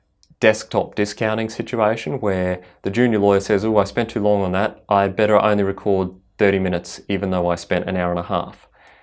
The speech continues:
That's a big problem, and that's not your call.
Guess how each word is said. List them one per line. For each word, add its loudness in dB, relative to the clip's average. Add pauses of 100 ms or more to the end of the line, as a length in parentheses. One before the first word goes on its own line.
(160)
That's 0
a -6
big -4
problem, -2
and -4
that's -4
not 0
your 0
call. -4